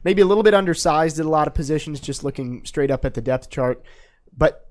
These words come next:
have been solid. Were solid last year, coming off a shutout, again, of Long Island. But how do you think the Hokies and Brad Cornelsen are going to try and attack this defense, again, without one of your big stars in James Mitchell?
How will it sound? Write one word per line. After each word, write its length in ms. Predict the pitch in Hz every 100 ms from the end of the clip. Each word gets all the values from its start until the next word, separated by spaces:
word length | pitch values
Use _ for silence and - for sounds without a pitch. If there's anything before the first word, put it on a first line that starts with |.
| -
have 220 | 160 151
been 160 | 165
solid. 520 | 151 - 170 135 107 101
Were 80 |
solid 380 | 113 143 135 131
last 420 | 120 131 135 -
year, 200 | 143 143
coming 300 | 139 143 143
off 160 | 139 135
a 40 |
shutout, 460 | 117 - 143 139 135 - - -
again, 240 | 165 185
of 100 | 175
Long 240 | 156 156 156
Island. 380 | 127 123 127 131
But 180 | 139 - - - -
how 180 | 170
do 60 | 208
you 80 | 220
think 240 | - 202
the 120 | 180
Hokies 360 | 151 175 190 165
and 100 | 147
Brad 280 | 156 156 151
Cornelsen 460 | 151 139 143 156
are 80 | 139
going 260 | 131 139 135
to 40 |
try 280 | 127 165 160
and 80 | 165
attack 400 | 147 165 160 -
this 180 | 147 -
defense, 520 | 147 165 156 135 131
again, 260 | 139 156
without 260 | 123 147 143
one 140 | 147
of 80 | 143
your 100 | 123
big 260 | 107 147 131
stars 400 | - 139 139 113
in 80 | -
James 280 | 120 110
Mitchell? 260 | 117 113 -